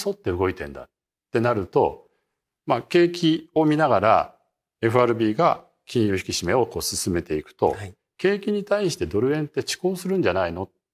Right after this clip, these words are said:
Speaker 1: ていうことになりますよね。そうすると株と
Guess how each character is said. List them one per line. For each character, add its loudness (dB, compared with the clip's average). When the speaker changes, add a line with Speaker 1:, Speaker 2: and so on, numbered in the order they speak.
Speaker 1:
て -6
い -4
う -4
こ -6
と -20
に -14
な -16
り -14
ま -18
す -16
よ -10
ね。 -14
そ -2
う 2
す -10
る -18
と 0
株 0
と -2